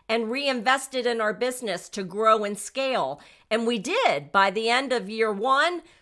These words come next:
we had ten of these mobile tiki bars all around the D C area. And by the end of year two, we had two stores at Dulles Airport and a store in a mall. So, as Dave said, if we had taken all that money and put it in our pockets,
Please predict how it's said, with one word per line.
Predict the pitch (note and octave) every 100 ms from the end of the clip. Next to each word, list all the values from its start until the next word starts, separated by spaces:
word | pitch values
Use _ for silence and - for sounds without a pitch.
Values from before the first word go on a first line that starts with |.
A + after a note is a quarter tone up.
| _
we | G3+
had | A3+ G3+ -
ten | - D4+
of | G#3 G#3
these | A3 G#3+
mobile | A3+ A3 F#3 F#3
tiki | - D#4+ D4+ C4
bars | D4 C#4+ C#4 C#4 -
all | G#3 A3 A3
around | A3 G#3+ G3+
the | F3+
D | G3 G3
C | - F#3+
area. | - B3 C4 C4 B3 B3 - _ _
And | A3
by | A3 A3
the | G#3 A#3
end | A#3+ B3+
of | A3+ F#3+
year | G#3+ G#3
two, | F#3+ - G4+ A4+ D#4 G#3+ - - _
we | A3 A3+
had | G#3 G3+
two | - F4+
stores | F#4 - D4+ C#4 C4
at | A#3+
Dulles | A3+ G#3+ G#3+ B3+
Airport | C4 C#4+ - C#4+ C#4+ C#4+
and | A3 G#3+
a | G3+
store | - - A#3 A#3 A3+
in | G3+ G3
a | F#3+
mall. | C4+ C4+ C#3 F#2+ - _ _ -
So, | C4 B3+ B3 A#3 - _
as | A#3+ A#3
Dave | D4+ F4+ G#4
said, | D4+ B3
if | A#3+ D4
we | F#4+
had | D#4+
taken | - D4+ C#4+ C4
all | A3+
that | A3+ G#3
money | A#3 F4 F4 B3
and | A3+
put | C4+ B3
it | B3
in | A3+ G#3+
our | G3+
pockets, | G3 F4 G#4 D#4 A#3+ A#3+